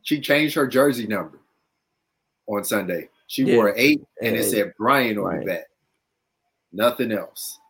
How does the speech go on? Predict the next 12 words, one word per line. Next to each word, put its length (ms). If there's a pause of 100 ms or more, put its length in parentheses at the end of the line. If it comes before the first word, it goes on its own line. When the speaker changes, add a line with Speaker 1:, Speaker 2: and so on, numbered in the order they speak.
(180)
Speaker 1:
So, 220
Speaker 2:
Yeah. 140
Speaker 1:
like, 220 (1700)
that's 300
the 80
ultimate 520
compliment. 600
And 120
then 120
she 180
goes 320
out 280